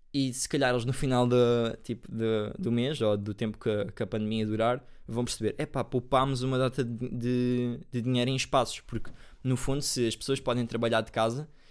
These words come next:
eles poupam imenso din-, imenso dinheiro em alugar espaços, seja para fazer conferências, seja para pôr o pessoal a trabalhar, porque para as pessoas irem todos os dias para um sítio trabalhar num computador, é preciso ir ver esse sítio, e esse sítio paga-se dinheiro.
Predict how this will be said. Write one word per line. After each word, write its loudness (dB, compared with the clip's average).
eles -2
poupam 0
imenso 0
din-, -4
imenso -2
dinheiro -2
em 0
alugar 2
espaços, 0
seja -2
para -4
fazer -2
conferências, -2
seja -2
para -6
pôr -4
o -4
pessoal 0
a 2
trabalhar, 2
porque -8
para -4
as -2
pessoas 0
irem 0
todos -4
os -4
dias -2
para -10
um -6
sítio -6
trabalhar 0
num -4
computador, -2
é 2
preciso -4
ir -4
ver -2
esse -4
sítio, -6
e -4
esse -4
sítio -6
paga-se -2
dinheiro. -6